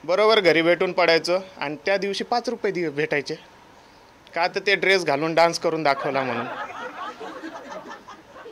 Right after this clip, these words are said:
Middle class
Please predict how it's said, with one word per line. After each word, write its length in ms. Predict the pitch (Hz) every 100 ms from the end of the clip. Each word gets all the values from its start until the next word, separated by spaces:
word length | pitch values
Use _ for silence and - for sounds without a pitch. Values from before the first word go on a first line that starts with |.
| - 440 - - - 208 202 143 165 160 - - - - - - 220 277 -
Middle 280 | 143 170 220
class 360 | 220 226 -